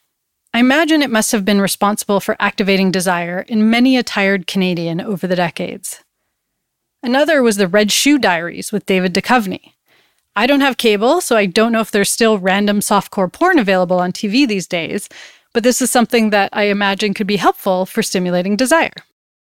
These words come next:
In the research, there's a survey on positive and negative effects of porn.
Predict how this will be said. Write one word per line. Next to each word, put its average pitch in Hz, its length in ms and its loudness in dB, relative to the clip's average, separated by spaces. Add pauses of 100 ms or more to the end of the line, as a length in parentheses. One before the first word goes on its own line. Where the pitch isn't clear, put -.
(400)
In 339 140 4
the 311 100 4
research, 202 460 0
there's 220 260 0
a 220 40 2
survey 208 600 0 (180)
on 220 180 0
positive 294 560 0
and 220 160 0
negative 202 320 0
effects 190 380 -4
of 175 120 -8
porn. - 360 -8